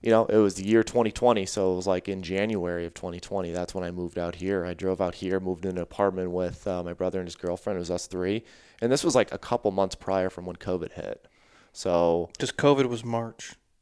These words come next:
Speaker 1: It was, like, a few months prior. Yeah.
Speaker 2: Yeah.
Speaker 1: Yeah.
Speaker 2: 'Cause I mem-, no, I remember.
Speaker 1: Mm-hmm.
Speaker 2: Like,
Speaker 1: Yeah,
Speaker 2: I,
Speaker 1: yeah.
Speaker 2: fuck that shit.
Speaker 1: Dude.
Speaker 2: No, I don't, I'll never forget it. I think it was <laughs> March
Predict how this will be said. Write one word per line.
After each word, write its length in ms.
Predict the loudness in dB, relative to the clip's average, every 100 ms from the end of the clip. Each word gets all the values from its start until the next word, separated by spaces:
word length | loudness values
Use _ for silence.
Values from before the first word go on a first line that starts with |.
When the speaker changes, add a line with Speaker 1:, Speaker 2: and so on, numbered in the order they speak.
| _ _ -20 -4
Speaker 1:
It 60 | 2
was, 80 | 4
like, 120 | 4
a 40 |
few 260 | 2 -4 -2
months 280 | 0 0 -2
prior. 340 | -8 -6 -4
Yeah. 280 | -4 -8 -8 -14 _ _ _ -6
Speaker 2:
Yeah. 260 | -2 -2 -4 -2
Speaker 1:
Yeah. 120 | 2
Speaker 2:
'Cause 140 | 4 6
I 80 |
mem-, 320 | 6 4 2 4
no, 80 |
I 60 | 6
remember. 340 | 6 2 0 -6
Speaker 1:
Mm-hmm. 100 | 0
Speaker 2:
Like, 120 | 4
Speaker 1:
Yeah, 100 | 6
Speaker 2:
I, 40 |
Speaker 1:
yeah. 200 | 6 4
Speaker 2:
fuck 340 | 4 2 0 0
that 280 | 0 2 -2
shit. 300 | -4 -4 -4 -10 -12 2
Speaker 1:
Dude. 0 | 4
Speaker 2:
No, 40 | 6
I 200 | 4 4
don't, 160 | 4
I'll 80 | 2
never 260 | 2 0 -2
forget 320 | -2 2 4
it. 140 | 2 -6 -20 -20 -20 -20 -4 4
I 80 | 6
think 140 | 6
it 40 | 6
was 160 | 4
<laughs> 160 | 4 4
March 560 | 6 4 0 -2 -2